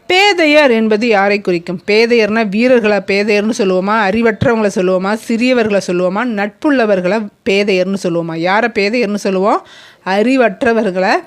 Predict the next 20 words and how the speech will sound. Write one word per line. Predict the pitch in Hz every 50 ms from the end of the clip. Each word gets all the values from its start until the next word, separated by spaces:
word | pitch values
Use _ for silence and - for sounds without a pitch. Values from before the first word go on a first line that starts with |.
| _ -
பேதையர்னு | 202 185 185 196 190 196 190 180 180 175 190
சொல்லுவோம். | 190 - 196 180 165 165 165 175 180 175 170 165 _ _ _ _ _ _ _ - _ _ _ - - - - - - - - - - - -
நோன்றல் | - 262 285 311 339 330 320 302 311 311 302 262 233
என்பதன் | 262 220 220 214 208 226 233 233
பொருள் | 226 208 190 190 196 185 165 156 - - _ _ _
நிறைவு, | - 214 214 214 214 226 240 240 220 202 220 277 330 - -
பொறுத்தல், | - 247 220 220 330 220 - - 214 208 226 320 320 -
துறப்பு, | - 220 208 214 220 220 220 - 220 202 269 277
சிரமம். | - - - 226 190 190 190 202 214 214 185 185 180 160 160 _ _ - - _ _ _
நோன்றல் | - 202 202 220 226 240 240 220 233 233 240 220
அப்படிங்கிறது | 190 175 190 196 196 190 185 180 180 214 277 403 440 - _ _ _ _ - _ _ _ _
பொறுத்தல். | - 214 202 196 202 196 190 - - - 196 185 180 170 160 156 175
நோன்றல்னா | 185 196 208 196 202 196 190 196 220 285
பொறுத்தல். | 302 - 220 190 185 185 175 - 196 185 185
மறாமை | 208 226 233 262 302 320 311 311 311 320
என்பதன் | 285 240 226 220 208 208 226 294 -
பொருள் | - 208 196 202 202
என்ன? | 196 185 180 170 175 175 180 175
நினைவு, | 180 185 196 214 214 226 214 190 214 247 320 359 349 _ _ _ _ _ _ _ _ _ - -
போதாமை, | 208 202 208 214 208 220 214 208 202 208 220